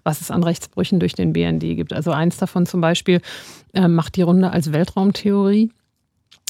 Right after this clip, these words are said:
Das ist rausgekommen, als die, äh, der B N D hat eine eigene Datenschützerin und als Frau Doktor F, die Datenschützerin des B N D, vor dem Ausschuss erklärt hat, dass sie einen Dissens hat mit dem Präsidenten des B N D, ähm, weil nämlich, äh, sie festgestellt hat, als eben Datenschutzbeauftragte, dass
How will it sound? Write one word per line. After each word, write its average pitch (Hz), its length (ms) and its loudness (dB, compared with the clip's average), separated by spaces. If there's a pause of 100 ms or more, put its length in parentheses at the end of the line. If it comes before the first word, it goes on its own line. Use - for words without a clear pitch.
Das 156 240 -4
ist - 240 -6
rausgekommen, 165 560 0
als 165 280 -2
die, 165 220 2
äh, 170 140 -2
der 160 100 -2
B 165 140 -2
N 170 80 2
D 170 140 2
hat - 120 -4
eine 170 80 -2
eigene 175 240 0
Datenschützerin 220 720 0
und 170 180 -2
als 170 200 -4
Frau - 140 -6
Doktor - 300 -6
F, - 180 -6
die 180 120 -8
Datenschützerin 175 580 -2
des 165 140 0
B 170 160 2
N 160 160 0
D, 180 220 4 (520)
vor 180 160 0
dem 180 80 4
Ausschuss 175 360 -2
erklärt 185 360 -4
hat, 180 140 -2
dass 175 100 -8
sie 190 80 -2
einen 175 240 2
Dissens 202 480 2
hat 220 160 -2
mit 196 140 0
dem 190 80 0
Präsidenten 185 520 0
des 208 140 -2
B 208 160 0
N 196 160 4
D, 196 340 2
ähm, 180 460 0
weil 170 320 -2
nämlich, 175 580 0
äh, 170 220 2
sie 180 220 0
festgestellt - 640 -4
hat, 170 180 -4
als 170 220 -4
eben 170 180 -2
Datenschutzbeauftragte, 175 1300 -2
dass 165 280 -4